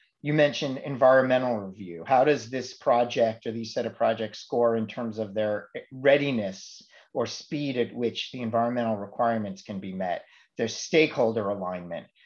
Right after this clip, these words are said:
You know, how much, you know, fighting is there gonna be versus, no, everyone's pretty much aligned that this bridge needs to be refurbished or this road needs to be redone. There's, as we mentioned, supply chain. Like, how does this score in terms of what we're seeing in terms of the supply of concrete or steel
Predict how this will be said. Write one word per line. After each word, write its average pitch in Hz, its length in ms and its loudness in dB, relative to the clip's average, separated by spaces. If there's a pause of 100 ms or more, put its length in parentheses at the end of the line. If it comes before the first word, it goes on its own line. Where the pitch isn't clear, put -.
(140)
You 135 100 -2
know, 113 180 4
how 139 220 4
much, - 500 -2
you 147 120 -6
know, 110 440 -2
fighting 143 500 2
is 98 100 -4
there 107 140 -2
gonna 110 160 -2
be 113 260 -4
versus, 117 380 -2
no, 151 140 4
everyone's 147 340 0
pretty 143 260 -2
much 127 220 4
aligned 117 600 2
that 110 200 -4
this - 340 -6 (380)
bridge 123 440 0
needs 117 240 -4
to 117 80 -10
be 117 140 -4
refurbished 113 800 -2
or 110 80 -4
this 107 240 -8
road 113 320 2
needs 107 240 -8
to - 80 -18
be 101 60 -10
redone. 92 600 -8 (560)
There's, 135 560 4 (240)
as 131 140 4
we 139 80 0
mentioned, 127 320 -2
supply 147 460 4
chain. 95 420 -6
Like, 107 240 -6 (200)
how 143 180 6
does 156 180 4
this 147 200 -4
score 139 440 6
in 117 120 -2
terms 120 340 -6
of 117 100 -6
what 117 160 0
we're 131 80 -8
seeing 156 440 -2
in 123 100 -4
terms 123 240 -6
of 113 160 -4
the 120 60 -10
supply 123 420 2
of 120 140 0
concrete 131 520 -4
or 120 80 -6
steel 120 680 -2